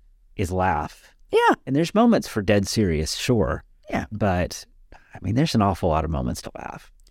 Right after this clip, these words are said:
Speaker 2: Well, people ask me about the funeral thing, you know, "Are you really serious?" And I said, "Yes, I'm serious." You go there and how awful to sit through everybody coming in, looking at your old dead shriveled face.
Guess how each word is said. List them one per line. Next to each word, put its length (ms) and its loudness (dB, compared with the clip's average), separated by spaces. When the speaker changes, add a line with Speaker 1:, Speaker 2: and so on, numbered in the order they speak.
Speaker 2:
Well, 120 4
people 360 6
ask 300 4
me 120 6
about 260 2
the 80 2
funeral 460 4
thing, 380 -2
you 120 2
know, 180 4
"Are 140 6
you 180 6
really 300 4
serious?" 540 2
And 120 8
I 80 8
said, 220 0
"Yes, 280 0
I'm 160 2
serious." 600 0
You 140 6
go 280 6
there 400 4
and 260 2
how 360 -2
awful 540 4
to 100 0
sit 300 0
through 240 4
everybody 500 4
coming 380 6
in, 400 2
looking 380 2
at 240 2
your 200 4
old 220 6
dead 320 0
shriveled 520 0
face. 520 0